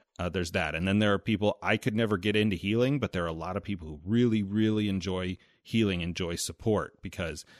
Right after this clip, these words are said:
they find it's a, it's a niche, it's a niche in this,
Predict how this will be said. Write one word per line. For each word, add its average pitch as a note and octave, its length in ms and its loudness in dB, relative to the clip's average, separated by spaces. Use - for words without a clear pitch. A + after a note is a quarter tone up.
they F2 160 -4
find G2 580 -2
it's G#2+ 160 2
a, E2+ 160 -2
it's - 160 -4
a F#2 80 2
niche, F#2+ 580 2
it's - 140 -6
a F2+ 40 -4
niche F#2+ 420 0
in G2 200 2
this, - 380 -2